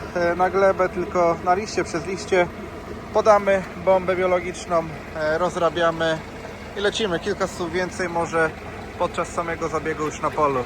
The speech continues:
A teraz biorę się za mieszanie. O, i lecimy sobie z koksem. Warunki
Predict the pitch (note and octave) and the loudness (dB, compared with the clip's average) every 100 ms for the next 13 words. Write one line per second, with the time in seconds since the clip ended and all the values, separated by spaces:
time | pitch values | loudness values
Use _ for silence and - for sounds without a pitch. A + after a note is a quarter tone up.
0 | - C#3 D#3+ D3 C#3 D#3+ C#3+ - C#3+ C#3+ | -4 -4 -2 -2 -2 -2 -2 -4 -6 -4
1 | - D3+ B2+ B2 - - - - - - | -2 -2 -2 -6 -10 -10 -12 -8 -6 -4
2 | - - - D3+ C#3 C3 C#3+ E3 - F#3+ | -4 -4 -2 0 0 0 0 0 0 -2
3 | E3 E3+ D3+ - G#3 - - F3 D#3 D3 | 0 -2 -2 2 2 2 2 2 2 4
4 | D#3+ F3+ G#3 F3 F#3+ | 6 6 4 0 0